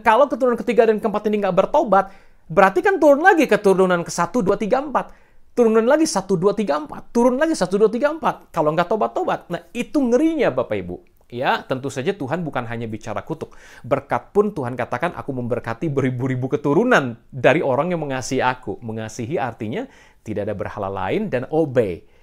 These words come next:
Taat. Siapa mengasihi Aku, dia menuruti perkataanku, kata Tuhan, ya.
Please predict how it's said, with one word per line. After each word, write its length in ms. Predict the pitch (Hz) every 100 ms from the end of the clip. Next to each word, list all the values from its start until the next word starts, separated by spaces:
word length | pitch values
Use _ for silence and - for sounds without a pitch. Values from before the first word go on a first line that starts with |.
| _ -
Taat. 480 | 127 139 131 - -
Siapa 360 | - 117 127
mengasihi 480 | 120 120 117 117 117
Aku, 440 | 110 - 196 330 - - - -
dia 320 | - 107 120 123
menuruti 680 | 113 110 117 113 139 180
perkataanku, 1040 | - 113 - 104 104 98 113 117 110 170 104
kata 160 | 98
Tuhan, 440 | 92 107 92 85 80
ya. 240 | 90 185